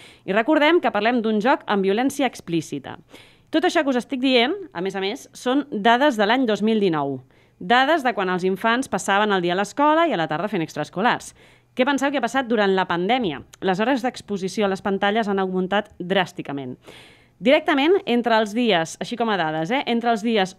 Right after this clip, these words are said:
u i trenta-u de març del dos mil vint, primers dies de pandèmia, les vendes de PlayStation van créixer un cent cinquanta-vuit per cent i les de Nintendo un cent trenta-nou per cent a nivell mundial.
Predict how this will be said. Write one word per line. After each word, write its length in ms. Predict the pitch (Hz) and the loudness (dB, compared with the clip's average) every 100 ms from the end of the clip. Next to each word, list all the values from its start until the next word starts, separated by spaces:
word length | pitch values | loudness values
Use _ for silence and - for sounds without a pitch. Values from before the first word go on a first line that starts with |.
| - | 0
u 120 | 311 - | 0 0
i 100 | 254 | -4
trenta-u 480 | 240 233 226 240 277 | -2 0 0 0 0
de 120 | 285 | 0
març 300 | 220 180 165 - | 0 -2 -4 -6
del 280 | 185 180 185 | -2 0 0
dos 180 | 180 | -2
mil 220 | 214 285 220 | 0 0 2
vint, 200 | 226 370 403 - _ _ - | 2 0 -2 -10 _ _ -6
primers 300 | 220 220 175 | -2 0 0
dies 160 | 180 160 | -2 -4
de 80 | 165 | -4
pandèmia, 540 | 151 156 185 262 330 - | -4 -2 0 0 0 -2
les 300 | 262 294 233 | 0 0 0
vendes 320 | 208 190 175 170 | -4 -2 -2 -2
de 80 | 180 | -2
PlayStation 720 | 247 277 - 226 233 - 349 349 | -2 -2 -2 -6 -4 -2 -2 -2
van 300 | - 254 254 | -2 -2 0
créixer 380 | 247 254 302 302 - | -2 -4 -2 -2 2
un 140 | 320 302 | 2 2
cent 240 | 285 311 | 0 0
cinquanta-vuit 720 | - 233 214 208 196 196 269 | 0 -4 -4 -4 -2 -4 -4
per 160 | - 175 | -4 -8
cent 300 | - 147 127 - - - - - | -6 -8 -8 -14 -20 -20 -20 -4
i 140 | 320 | 0
les 140 | 330 277 | 2 2
de 60 | 330 | 2
Nintendo 480 | 247 208 240 269 294 | 0 0 0 0 0
un 80 | 226 | -2
cent 220 | 240 254 | -2 -2
trenta-nou 400 | 247 220 208 240 | -2 -2 -2 -2
per 140 | 202 175 | -2 -4
cent 220 | 254 269 | -2 -2
a 60 | 226 | 0
nivell 240 | 185 180 | 0 0
mundial. 400 | 165 143 131 120 | -2 -4 -8 -10